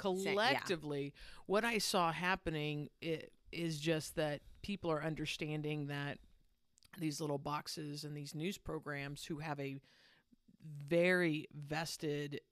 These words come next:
Speaker 2: uh, interest in making us behave a certain way, um, that I saw a lot of people not fall into that programming.
Speaker 1: Mm-hmm.
Speaker 2: And that was beautiful to see, you know. It was just,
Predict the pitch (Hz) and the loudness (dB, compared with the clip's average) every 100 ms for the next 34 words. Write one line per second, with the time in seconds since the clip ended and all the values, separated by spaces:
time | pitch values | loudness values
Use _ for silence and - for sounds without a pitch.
0 | _ 151 143 127 120 - _ _ _ _ | _ -6 -6 -8 -10 -14 _ _ _ _
1 | _ 175 185 - - - - - - 151 | _ -2 -2 -4 -8 -8 -12 -14 -8 -6
2 | 143 139 - 151 151 151 160 147 147 - | -4 -6 -8 -4 -2 -2 -4 -4 -6 -8
3 | 147 139 160 147 151 - 160 147 143 135 | -10 -8 -4 -4 -4 -6 -4 -4 -8 -8
4 | 147 143 - - - _ _ _ _ _ | -8 -8 -12 -16 -20 _ _ _ _ _
5 | _ 170 156 147 151 151 156 175 _ _ | _ -6 -4 -6 -8 -10 -10 -14 _ _
6 | - - _ 165 - 170 208 175 151 151 | -20 -20 _ 0 2 0 0 0 0 0
7 | 151 - 156 165 143 139 160 151 151 147 | -2 -4 -6 -2 -4 -4 -4 -4 -2 -2
8 | 147 - - _ - 147 143 143 147 143 | -6 -10 -20 _ -2 -2 -2 -6 -4 -4
9 | - - 156 - - 92 123 170 _ _ | -6 -10 -10 -10 -12 -12 -12 -16 _ _
10 | _ _ 120 120 123 120 180 175 131 156 | _ _ -8 -6 -6 -2 0 0 0 -4
11 | 147 143 143 - - 170 - 76 165 - | -4 -6 -6 -12 -12 -10 -10 -10 -14 -18
12 | _ _ _ _ _ _ 147 135 127 135 | _ _ _ _ _ _ -12 -10 -8 -10
13 | 147 - _ _ _ _ _ _ _ 175 | -12 -18 _ _ _ _ _ _ _ 0
14 | 196 196 202 | 0 0 -2